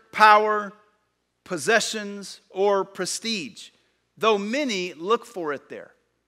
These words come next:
Salary and status and success, even if you have those things, they're, they're just momentary. They're fleeting. They're leaving moment by moment, only temporary. But permanent, ongoing joy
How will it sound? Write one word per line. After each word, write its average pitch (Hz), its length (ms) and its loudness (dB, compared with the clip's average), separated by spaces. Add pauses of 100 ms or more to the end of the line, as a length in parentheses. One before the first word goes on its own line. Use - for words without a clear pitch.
(560)
Salary 220 920 4
and 135 140 -6
status 208 840 4 (240)
and 156 160 -8
success, - 920 0 (600)
even 254 240 -6
if 269 100 -10
you 185 120 -8
have 202 340 -8
those 147 260 -6
things, 131 320 -10
they're, 175 220 -6
they're 160 140 -10
just 220 220 -10
momentary. 185 640 -8 (800)
They're 202 180 0
fleeting. 220 540 -4
They're 196 220 2
leaving 190 560 -2
moment 240 480 -2
by 202 160 2
moment, 208 420 -4
only 214 280 -2
temporary. 170 680 -2 (500)
But 208 220 -6
permanent, 196 640 -4
ongoing 202 680 -4
joy 135 640 -6